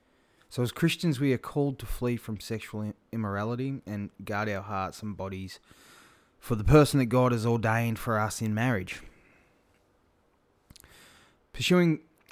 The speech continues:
purity in courtship sets the foundation for a God-honouring marriage.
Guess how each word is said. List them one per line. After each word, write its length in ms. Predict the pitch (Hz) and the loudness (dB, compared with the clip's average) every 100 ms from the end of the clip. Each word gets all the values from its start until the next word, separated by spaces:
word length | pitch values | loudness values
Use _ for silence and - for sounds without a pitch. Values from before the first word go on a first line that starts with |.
| - | -2
purity 480 | - 165 156 139 131 | 6 8 8 8 6
in 100 | 123 | 6
courtship 500 | - 127 - 127 - | 4 2 2 -2 -4
sets 360 | - 123 - | -4 -4 -4
the 100 | - | -10
foundation 720 | 117 123 110 107 107 107 117 | -6 -2 -2 0 -2 -2 -4
for 200 | 107 104 | -4 -4
a 40 | 98 | -6
God-honouring 880 | 92 104 101 98 - 87 82 87 82 | -4 -2 -2 -4 -8 -10 -8 -8 -6
marriage. 460 | 80 78 160 - | -6 -8 -10 -12